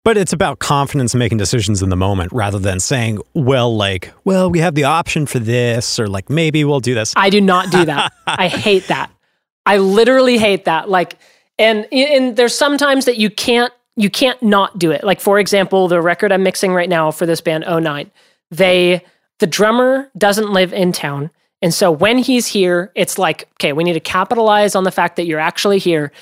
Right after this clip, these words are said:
Speaker 2: So, and we only have a freaking day. And so we're gonna get, like, what I think is a good thing, but we're gonna get a bunch of different fills. We're gonna get a bunch of different stuff.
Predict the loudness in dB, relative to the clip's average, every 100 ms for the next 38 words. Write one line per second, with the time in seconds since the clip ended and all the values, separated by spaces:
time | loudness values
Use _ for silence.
0 | -18 -8 0 2 2 0 -4 _ _ -8
1 | -2 0 2 2 2 0 -2 -2 0 0
2 | 0 -2 -8 _ _ _ -4 -2 0 2
3 | 0 -4 _ _ _ 0 2 2 0 2
4 | 2 0 0 -2 -2 -2 -4 -4 -2 0
5 | 0 0 -2 0 -2 0 -2 0 -2 0
6 | -4 -6 -2 0 0 0 0 2 0 0
7 | 0 0 0 0 0 -2 -2 2 4 2
8 | 0 -6 -12 _ _ _ -2 0 0 0
9 | 0 -2 0 -2 0 2 0 0